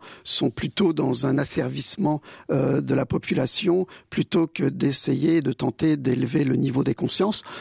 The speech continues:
Vous voyez, pour moi, il y a quelque chose qui est très, qui est étalon. Tant qu'on ne verra pas un musicien noir dans un orchestre symphonique,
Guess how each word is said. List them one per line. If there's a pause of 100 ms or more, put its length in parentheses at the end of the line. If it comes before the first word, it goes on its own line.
(240)
Vous
voyez, (260)
pour
moi,
il
y
a (140)
quelque
chose
qui
est
très, (140)
qui
est
étalon. (360)
Tant
qu'on
ne
verra
pas
un
musicien
noir
dans
un
orchestre
symphonique,